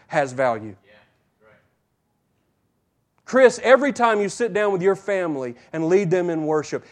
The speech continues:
Speaker 1: it has value. It is not in vain.
Speaker 2: Right.
Speaker 1: Jennifer, every prayer that you pray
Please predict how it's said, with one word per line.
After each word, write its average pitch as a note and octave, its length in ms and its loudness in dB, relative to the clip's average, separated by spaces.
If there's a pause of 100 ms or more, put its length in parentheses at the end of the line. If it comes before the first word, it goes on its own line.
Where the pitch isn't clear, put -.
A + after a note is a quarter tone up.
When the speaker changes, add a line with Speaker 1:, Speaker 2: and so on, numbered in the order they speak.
Speaker 1:
it F#3 120 2
has D3 260 -2
value. C#3 400 -2
It A3 180 6
is D3 220 -4
not F3 420 -4
in C#3+ 240 -8
vain. B2+ 340 -6
Speaker 2:
Right. - 600 -20
Speaker 1:
Jennifer, B3 400 6
every B3+ 360 4
prayer C4+ 460 10
that G3+ 160 2
you A#3 200 2
pray G#3+ 480 4